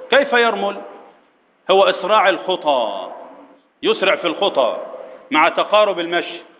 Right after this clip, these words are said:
سريع في الثلاث أشواط الأولين. نعم الحاج، يعني عرفنا الرمل اللي هو إيه؟ يسرع شوية، كأنه، كأنه يجري هكذا. بقى في زحمة خلاص، ما فيش مشاكل،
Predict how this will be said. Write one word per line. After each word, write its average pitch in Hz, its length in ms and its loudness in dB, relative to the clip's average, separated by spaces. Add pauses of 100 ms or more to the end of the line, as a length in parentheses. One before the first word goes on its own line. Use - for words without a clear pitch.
(500)
سريع 190 280 4
في 160 120 -8
الثلاث 190 300 -2
أشواط 185 280 -4
الأولين. 175 240 -2
نعم 160 180 -4
الحاج، 127 220 -6 (1900)
يعني 143 280 2
عرفنا 156 440 4
الرمل 180 340 4
اللي 165 140 0
هو 185 140 6
إيه؟ 196 300 2 (120)
يسرع 165 360 2
شوية، 147 320 2
كأنه، 185 680 0
كأنه 202 500 4
يجري 180 240 0
هكذا. 170 340 -2 (1500)
بقى 208 200 4
في 202 200 0
زحمة 190 280 2
خلاص، 233 260 -4 (320)
ما 160 80 -4
فيش 190 180 -6
مشاكل، 180 340 -6